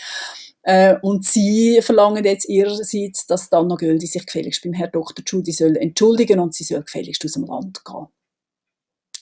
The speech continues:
Und das ist quasi, mindestens meiner, äh, Erachtung nach, das ist der Drehpunkt von der ganzen Geschichte. Dass dann noch Güldi, eben, also es ist, äh,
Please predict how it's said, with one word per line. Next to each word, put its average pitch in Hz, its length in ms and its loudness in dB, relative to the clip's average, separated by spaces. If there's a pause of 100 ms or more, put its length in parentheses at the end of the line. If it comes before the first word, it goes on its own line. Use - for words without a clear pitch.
Und 160 100 -2
das 190 140 6
ist 196 120 -2
quasi, 196 460 4 (400)
mindestens 185 360 -2
meiner, 233 240 2 (260)
äh, - 360 2
Erachtung 202 680 4
nach, 196 180 -4
das 185 240 -2
ist - 160 -8
der 185 60 -4
Drehpunkt 185 580 -6
von - 120 -12
der 175 80 -6
ganzen - 420 -4
Geschichte. - 480 -6
Dass 175 200 -4
dann 185 220 0
noch 190 140 -8
Güldi, 208 640 -2
eben, 190 160 -2 (120)
also 196 200 -4
es 190 60 -2
ist, 202 220 -2
äh, 196 120 -2